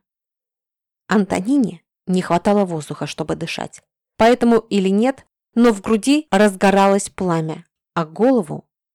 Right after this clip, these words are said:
начало разрывать от боли. И еще ее стало бить крупная дрожь. Это кого те двое хотели выбросить на скорости из машины?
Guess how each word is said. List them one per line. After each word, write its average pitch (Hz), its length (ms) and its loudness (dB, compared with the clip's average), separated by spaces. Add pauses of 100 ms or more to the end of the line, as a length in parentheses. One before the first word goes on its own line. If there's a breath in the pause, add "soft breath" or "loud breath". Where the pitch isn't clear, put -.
(160)
начало 170 640 -4
разрывать 160 580 -4
от 156 160 -8
боли. - 340 -10 (640)
И 220 80 -2
еще 269 300 2
ее 277 180 4
стало 269 320 2
бить 220 260 -4
крупная 269 800 2
дрожь. 190 540 -4 (380)
Это 185 220 0
кого 233 380 2
те 226 220 0
двое 208 360 4
хотели 220 440 0
выбросить 196 520 0
на 185 140 0
скорости 220 540 0
из 202 120 0
машины? 240 680 0